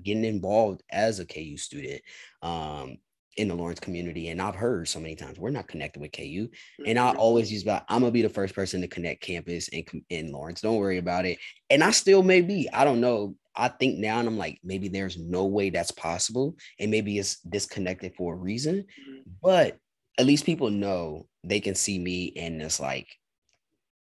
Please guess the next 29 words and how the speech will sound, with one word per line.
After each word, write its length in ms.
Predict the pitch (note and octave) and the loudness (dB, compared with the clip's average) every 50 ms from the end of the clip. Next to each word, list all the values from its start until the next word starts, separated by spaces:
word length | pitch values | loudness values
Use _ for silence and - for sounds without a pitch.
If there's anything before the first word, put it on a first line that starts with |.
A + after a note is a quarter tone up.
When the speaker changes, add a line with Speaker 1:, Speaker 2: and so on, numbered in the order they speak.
| _ - | _ -2
Speaker 1:
Keys 280 | - C3 A#2 G#2+ - | 0 2 2 2 0
is 120 | G2+ F#2+ E2+ | -2 -4 -4
both 260 | D#2+ F#2 F#2 F2 - | -4 -2 -2 -4 -4
connected 440 | - F#2 F2 E2+ D#2+ D#2 - D2 C#2+ | -6 -6 -6 -6 -6 -8 -10 -12 -12
with 220 | D#2 D#2 D#2 D2+ - _ _ _ _ _ _ - | -10 -10 -12 -12 -14 _ _ _ _ _ _ -6
community 720 | - A2+ G#2 A2 A2+ G#2+ G#2+ G#2 G2 G2 F#2+ F#2+ F2 - | -4 -2 0 2 2 2 0 0 0 -2 -2 -2 -4 -6
and 220 | - F2 E2+ D#2+ - | -8 -10 -10 -10 -10
campus 440 | - - E2 D2+ - - E2 - - | -8 -6 -6 -6 -8 -8 -10 -10 -10
here 180 | - D2+ D2 - | -10 -10 -12 -10
in 80 | - | -6
Lawrence, 480 | A2 B2+ C3+ C3 B2+ B2 A#2+ A#2 - - - - - - _ _ _ _ | -2 0 2 2 2 0 0 -2 -6 -8 -12 -14 -20 -20 _ _ _ _
two 140 | - - C#3 | -6 -2 0
different 300 | B2+ B2 A#2+ A#2 G#2+ G2 | 0 0 0 0 -4 -4
places. 400 | - G2+ G2 G2 F#2 - F#2 F2+ | -2 -2 -2 -2 -2 -4 -6 -6
They 160 | F2 F2+ F2 | -4 -4 -2
embraced 440 | E2+ E2 - F2 F2 F#2 F#2+ - - | -4 -4 -6 -6 -4 -4 -4 -6 -6
me, 120 | G2 G#2 | -8 -8
but 260 | G#2 - - - - - | -8 -8 -10 -10 -8 -4
Lawrence 320 | G#2 B2 C#3+ C#3+ C3+ - | 0 2 2 2 0 -2
community 720 | - - - G2+ F#2+ F#2+ A#2 C3 C#3 C#3+ C#3 C3+ C3+ C3 C3 | -6 -8 -6 -6 -2 0 2 2 2 2 2 0 -2 -2 -4
has 240 | G2 F2+ F#2 F2 F2+ | -4 -6 -6 -6 -6
really 240 | F2+ F#2 F2 F2 | -6 -6 -4 -6
taught 220 | E2 - - D2 - | -6 -8 -10 -12 -12
me 60 | - | -14
Speaker 2:
Mm-hmm. 60 | - | -16
Speaker 1:
what 140 | - C#2+ - | -18 -20 -18
community 520 | - - E2 D#2 D#2 D2+ C#2 - C2+ C2 | -16 -14 -10 -10 -10 -10 -10 -12 -12 -14
meant, 240 | C2 C2+ C2+ A1 - - _ _ - - - - - _ _ - | -12 -12 -12 -12 -12 -16 _ _ -20 -20 -20 -20 -20 _ _ -12
um, 540 | D2+ E2+ C#2 A#1 G1+ G#1 G1+ G1+ G1+ - | -10 -8 -8 -8 -10 -10 -12 -14 -14 -18